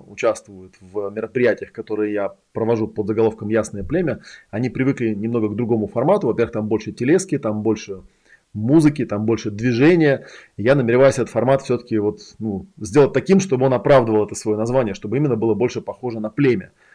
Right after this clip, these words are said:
И это не какое-то, э, ну, чтобы вам было понятно, это не какая-то вещь, где я там читаю лекции или что-то рассказываю и так далее. Да, все, что там происходит, там происходят, э, сакральные круги, круги племени, да, они там есть настроечные,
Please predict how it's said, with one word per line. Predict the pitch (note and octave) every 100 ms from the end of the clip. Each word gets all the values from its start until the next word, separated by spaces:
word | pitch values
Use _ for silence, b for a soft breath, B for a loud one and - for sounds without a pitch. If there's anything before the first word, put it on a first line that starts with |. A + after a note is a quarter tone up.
| b b b b
И | - D3+
это | D#3
не | D#3 D#3+
какое-то, | D#3+ G3+ F3+ -
э, | - - B2 A#2+ A2+
ну, | A#2+
чтобы | - C#3+
вам | C#3
было | C3
понятно, | D3 F3 C3
это | A#2+
не | C#3+
какая-то | D3 F3+ D3
вещь, | B2 E3+
где | A#2 B2+
я |
там | B2+
читаю | A2+ - D3 C3
лекции | B2 D#3 E3+ D3 - B2+
или | A#2
что-то | A#2 C3+ B2
рассказываю | A#2+ - E3 E3 C#3+ B2+ A#2
и |
так | A#2 B2+
далее. | B2 G2 F#2+
Да, | A#2
все, | -
что | C#3 -
там | C3
происходит, | B2+ C3+ - A#3 G#3 - b b -
там | C#3 A#2
происходят, | A#2+ B2 - B2 G#2+ - _ _ _ -
э, | G#2 G2
сакральные | C#3 C3 C3+ A#2 A2
круги, | A2+ C#3 C4
круги | B3+ C3 B2+ B2
племени, | D3 C#3+ B2 A2
да, | G#2 C#3+ A#2+
они | A2 G#2+
там | G2
есть | G2+ -
настроечные, | G2+ - E3 A3+ G#3+ - E3 D3+